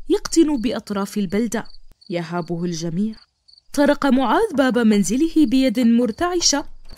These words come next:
حتى فتح. قال معاذ: "هل الشيخ الصياد متواجد؟ ادخل يا معاذ وأغلق باب المنزل خلفك."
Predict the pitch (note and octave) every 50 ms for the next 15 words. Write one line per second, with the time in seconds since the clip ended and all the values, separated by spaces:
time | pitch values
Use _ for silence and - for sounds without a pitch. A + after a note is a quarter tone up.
0 | - - - - G4+ - - E4+ D#4+ D#4 - F4+ - - C#4 - - - - -
1 | - - - - - _ _ _ _ _ - E4+ D#4 B3 F#3+ D#3+ D#3 D3+ D3 F3
2 | F3+ A3+ F4+ - - - - - - - _ _ - E4 C4+ A#3 - - - A3+
3 | G#3+ - - C4 - - C4+ A#3 G3 F#3+ G#3 C4 A#3+ C#4+ C4+ - - G#3+ F3 F3+
4 | A#3 C#4+ - B3 B3 D#4 - - - - - - - - - - G#3 A3+ - -
5 | A#3 A#3 A#3 A#3 A3+ A3 G#3+ F3+ F#3 A#3+ E4 F4+ D#4+ C#4 A3 A3+ A3+ A#3 A#3 A3+
6 | - G3+ F#3+ G3+ G3+ F#3+ G#3+ G#3+ G#3 B3+ D4+ B3 G3+ G3+ D#3+ D#3 - G3 F#3+ -
7 | - F3 - - -